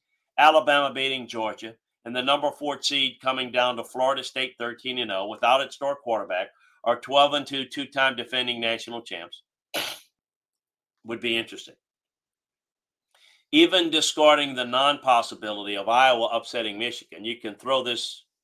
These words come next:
back in my face if Iowa wins. There are sixteen possible combinations.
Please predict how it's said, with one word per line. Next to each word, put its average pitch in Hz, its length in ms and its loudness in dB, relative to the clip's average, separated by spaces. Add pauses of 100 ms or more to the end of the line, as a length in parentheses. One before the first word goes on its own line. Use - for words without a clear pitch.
(140)
back 110 220 4 (320)
in 98 60 -14
my 98 120 -4
face 101 380 -10
if 85 120 -18
Iowa 92 360 -4
wins. 87 340 -16 (400)
There 135 80 -4
are 131 60 -4
sixteen 165 560 -2
possible 139 420 4
combinations. 113 840 -4